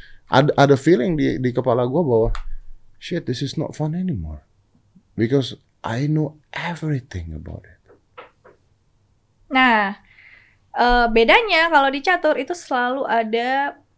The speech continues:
Speaker 2: pembaharuan, Om Deddy. Maksudnya nggak pernah berhenti. Maksudnya kayak aku sendiri tuh masih banyak banget yang harus dipelajarin dari sisi opening, dari sisi pemahaman middle game,
Speaker 1: Ya,
Speaker 2: bahkan
Speaker 1: but,
Speaker 2: dari
Speaker 1: but,
Speaker 2: sisi
Speaker 1: but, but
Speaker 2: end game.
Speaker 1: that's the idea. Lu harus mempelajari sisi opening, sisi
Speaker 2: Mm,
Speaker 1: middle game,
Speaker 2: mhm,
Speaker 1: sisi apa.
Speaker 2: mhm.
Speaker 1: Dan it is not a game.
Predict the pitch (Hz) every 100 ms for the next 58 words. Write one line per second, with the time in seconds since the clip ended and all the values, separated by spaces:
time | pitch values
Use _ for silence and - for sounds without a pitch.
0 | _ - 247 240 254 226 226 220 208 202
1 | 208 208 202 - 220 262 302 349 - _
2 | _ 262 - 311 311 320 294 302 302 302
3 | 311 302 - 277 320 359 285 254 285 285
4 | 277 277 440 453 381 285 233 226 240 240
5 | 220 220 214 226 247 254 240 233 220 233
6 | 226 220 214 220 220 202 185 196 214 208
7 | 208 - 214 330 403 359 311 311 277 226
8 | 226 226 - 214 220 208 214 214 240 294
9 | 311 311 320 311 - - _ 180 190 185
10 | 220 220 214 208 208 202 226 214 214 -
11 | 208 214 208 120 - - - - 107 139
12 | 208 202 185 180 160 170 165 180 170 143
13 | 139 120 127 165 185 170 139 110 117 117
14 | 120 160 170 175 113 - - 139 151 240
15 | 247 233 127 127 120 107 104 117 135 220
16 | 143